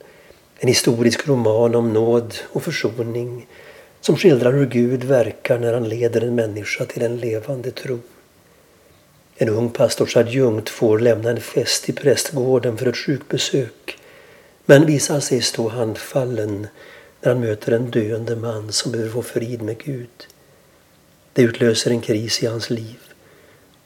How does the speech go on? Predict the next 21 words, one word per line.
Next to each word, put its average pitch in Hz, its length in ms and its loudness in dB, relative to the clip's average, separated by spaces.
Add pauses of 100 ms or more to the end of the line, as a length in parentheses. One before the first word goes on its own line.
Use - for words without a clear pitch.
(260)
och 139 260 4
leder 120 240 2
så 127 120 0
småningom 110 720 -2
till 113 180 -2
ett 110 100 -2
avgörande 113 880 -4
gudsmöte. 120 840 -6 (1500)
Sedan 110 280 8
den 110 140 4
utkom 117 380 0
nittonhundrafyrtioett 110 1400 0 (560)
har 131 280 8
Stengrunden 120 720 4
tryckts - 500 -2
i 120 40 -4
tjugofyra 120 640 -2
upplagor 110 760 -2 (360)
och 135 100 6
även 113 260 4
filmatiserats. - 1120 -6